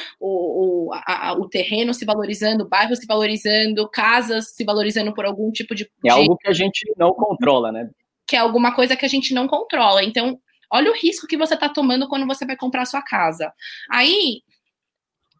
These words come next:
Speaker 1: aí eu vou dar até um pouco do que eu faço, por exemplo. Tipo assim, se eu tenho meu dinheiro pra comprar minha casa, por que que eu não coloco esses três milhões num fundo imobiliário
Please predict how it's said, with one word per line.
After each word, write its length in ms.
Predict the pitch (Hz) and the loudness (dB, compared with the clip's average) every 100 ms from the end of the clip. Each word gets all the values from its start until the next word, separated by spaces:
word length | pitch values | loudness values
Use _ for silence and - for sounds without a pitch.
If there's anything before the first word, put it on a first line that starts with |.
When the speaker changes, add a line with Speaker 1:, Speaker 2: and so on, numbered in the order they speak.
| - | 0
Speaker 1:
aí 120 | 226 | 2
eu 100 | 226 | 2
vou 120 | 220 | 0
dar 160 | 220 233 | 2 0
até 200 | 233 220 | 0 0
um 80 | |
pouco 280 | 233 233 254 | 0 -4 -4
do 100 | 226 | -6
que 100 | - | -4
eu 60 | 247 | -2
faço, 380 | - 220 226 - | -2 -2 -2 -2
por 100 | 214 | -2
exemplo. 440 | 220 202 180 185 | -2 -2 -6 -8
Tipo 160 | 185 220 | -6 -4
assim, 200 | 220 214 | -2 -2
se 140 | - | 0
eu 120 | 262 | 0
tenho 260 | 294 320 302 | 2 2 2
meu 120 | 262 | 2
dinheiro 400 | 226 247 220 190 | 0 0 0 0
pra 120 | 202 | -2
comprar 260 | 202 214 240 | -4 -4 -2
minha 160 | 240 220 | -2 -2
casa, 500 | 233 254 269 208 196 | 0 2 2 0 -4
por 100 | 262 | -6
que 160 | - 403 | -6 -6
que 100 | 381 | -4
eu 80 | |
não 140 | 339 320 | -4 -4
coloco 480 | 302 240 233 240 226 | 2 4 4 2 -4
esses 180 | - - | -4 -2
três 260 | 233 247 | 0 0
milhões 420 | 233 226 226 247 226 | 0 0 2 2 2
num 160 | 233 | -2
fundo 240 | 226 254 254 | -2 -2 0
imobiliário 840 | 240 214 196 190 220 240 208 175 | 0 -2 -2 2 2 2 0 -6